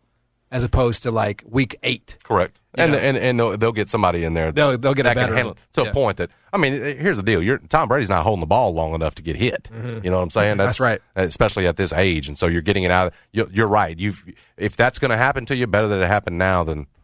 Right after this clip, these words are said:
Speaker 2: you know, uh, uh, week three of the preseason when you're in, you know, you're doing, basically doing a dress rehearsal.
Speaker 1: All right, let me throw some, let me throw some, uh, some odds here,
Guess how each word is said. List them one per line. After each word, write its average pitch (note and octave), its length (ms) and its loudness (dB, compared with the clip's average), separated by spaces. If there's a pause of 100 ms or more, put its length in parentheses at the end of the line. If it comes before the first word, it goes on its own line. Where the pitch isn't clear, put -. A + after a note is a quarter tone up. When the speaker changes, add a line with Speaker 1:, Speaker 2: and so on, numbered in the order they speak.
(220)
Speaker 2:
you D#2 80 -6
know, D2 180 -2
uh, E2+ 320 -2
uh, D2+ 40 -2
week G#2 240 0
three G#2 320 2
of E2 100 -2
the E2 80 -4
preseason F#2 560 -2
when D#2+ 80 -2
you're E2+ 120 2
in, E2 100 0
you D2+ 60 -6 (220)
know, E2 80 0
you're D#2+ 140 2
doing, F2+ 240 2
basically F2+ 300 0
doing D#2+ 180 0
a C#2+ 60 -2
dress F2 280 0
rehearsal. D2 300 -4
Speaker 1:
All C#3 60 2
right, C3+ 80 2
let D#3 100 2
me F#3+ 60 0
throw D#3+ 180 2
some, C3 340 -4
let D3+ 140 -2
me F#3 60 0
throw D#3+ 200 2
some, C3 300 -2
uh, A#2 240 0
some C3 160 -6
odds A#2 640 0 (180)
here, A2 480 -2